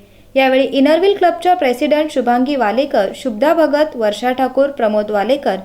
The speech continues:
चंद्रदत्त भगत, नगरसेवक ॲडव्होकेट मनोज भुजबळ, चारुशिला घरत, तेजस कानपिळे, महापालिकेच्या प्रशासन अधिकारी निशा वैद्यू यांच्यासह मान्यवर, विद्यार्थी आणि शिक्षक यावेळी उपस्थित होते.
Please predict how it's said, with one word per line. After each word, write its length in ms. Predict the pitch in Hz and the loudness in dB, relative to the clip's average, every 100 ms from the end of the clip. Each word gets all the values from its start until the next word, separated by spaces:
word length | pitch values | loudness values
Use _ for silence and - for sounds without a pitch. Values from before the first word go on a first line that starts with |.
| - - - - | -16 -20 -8 -2
चंद्रदत्त 560 | 330 370 415 392 392 | 0 0 0 -2 0
भगत, 440 | 370 339 330 349 339 | 0 2 2 0 0
नगरसेवक 640 | 262 240 240 254 254 254 | -2 -2 -2 -2 -2 -2
ॲडव्होकेट 460 | 240 240 285 339 | -2 -2 -2 -2
मनोज 320 | 302 285 277 285 | -2 -2 -2 -2
भुजबळ, 340 | 294 254 277 311 - - - - - - | -6 -2 0 0 -4 -18 -20 -20 -20 -2
चारुशिला 520 | 320 285 339 403 392 | 0 2 2 2 2
घरत, 260 | 392 320 320 330 | 4 2 2 2
तेजस 340 | 254 240 240 | 0 0 -2
कानपिळे, 560 | - 233 233 320 240 190 | -2 -2 0 2 0 0
महापालिकेच्या 680 | 233 302 349 349 339 349 349 | -2 0 2 2 0 -2 -2
प्रशासन 500 | 370 277 277 277 285 | -2 -2 -2 -2 0
अधिकारी 420 | 269 262 269 262 269 | 0 0 0 2 2
निशा 300 | 240 240 233 | 0 -2 -4
वैद्यू 380 | 226 262 269 196 - - - | -2 -2 -2 -4 -8 -10 0
यांच्यासह 600 | 302 302 370 370 359 381 | 2 4 2 2 2 4
मान्यवर, 560 | 294 226 233 247 262 269 | 2 0 0 0 0 -2
विद्यार्थी 500 | 233 - 269 302 254 | -6 -2 -2 0 -2
आणि 160 | 208 214 | -2 -4
शिक्षक 460 | 254 240 302 311 | -8 -2 0 2
यावेळी 280 | 262 208 247 | 2 2 0
उपस्थित 380 | 269 214 208 220 | -2 -6 -6 -6
होते. 280 | 208 196 202 | -6 -6 -6